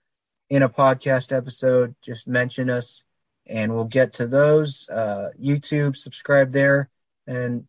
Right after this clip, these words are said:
just stay tuned till next week. We'll have some, a couple episodes probably next week as well.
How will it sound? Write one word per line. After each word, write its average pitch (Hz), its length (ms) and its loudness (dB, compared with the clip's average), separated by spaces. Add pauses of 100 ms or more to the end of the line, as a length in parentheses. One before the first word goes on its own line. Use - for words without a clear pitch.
(140)
just 135 220 -6
stay 147 280 0
tuned 151 280 -2
till 147 160 0
next 151 320 0
week. 151 260 -4 (300)
We'll 127 220 2
have 131 100 0
some, 127 240 -8
a 117 80 -10
couple 139 320 0
episodes 131 420 -4
probably 127 300 2
next 139 340 -4
week 160 240 -6
as 120 140 -10
well. 160 400 4